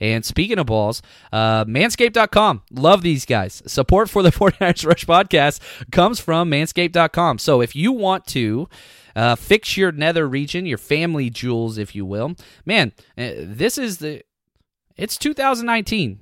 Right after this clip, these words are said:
Get clean down there. Go get yourself some grooming. You don't wanna use the same type of stuff you use on your face. You don't wanna use the same razor.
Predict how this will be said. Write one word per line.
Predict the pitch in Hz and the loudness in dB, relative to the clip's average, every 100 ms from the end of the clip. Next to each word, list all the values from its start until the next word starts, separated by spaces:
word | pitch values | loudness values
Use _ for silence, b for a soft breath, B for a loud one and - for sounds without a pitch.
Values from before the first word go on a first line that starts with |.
| - | -4
Get | 233 277 | -4 -2
clean | - 226 208 | -2 -2 2
down | 151 123 | 2 2
there. | 107 104 - | -2 -6 4
Go | 214 | 4
get | 226 247 - | 4 -4 -8
yourself | 196 196 170 | -6 -6 -6
some | 135 | -8
grooming. | 139 151 143 | -6 -4 -2
You | 127 | 0
don't | 185 | 2
wanna | 247 202 | 0 -2
use | 175 - | -4 -6
the | |
same | 135 165 156 | -6 -4 -2
type | 156 139 | -2 -2
of | |
stuff | - 156 - | 0 0 0
you | 127 | -4
use | 165 143 | -4 -4
on | 113 | -4
your | |
face. | - - 190 185 - B B - | -4 -2 0 -2 -12 B B -2
You | |
don't | 131 | 0
wanna | 202 165 | 0 0
use | 156 - | -2 -4
the | |
same | 135 143 123 | -6 -4 -2
razor. | 127 127 131 | -2 -2 -4